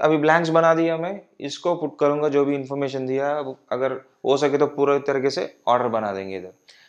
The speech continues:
So देखेंगे हम इधर क्या दिया हुआ है, each of the five friends, okay, then, uh, that is anyway basic statement, H is taller than both I and J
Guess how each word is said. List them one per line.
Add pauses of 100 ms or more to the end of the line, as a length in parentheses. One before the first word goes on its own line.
(160)
So (880)
देखेंगे
हम
इधर (680)
क्या
दिया
हुआ
है, (1500)
each
of
the
five
friends, (1500)
okay, (320)
then,
uh, (200)
that
is
anyway (760)
basic
statement, (200)
H
is
taller
than (540)
both (240)
I (100)
and
J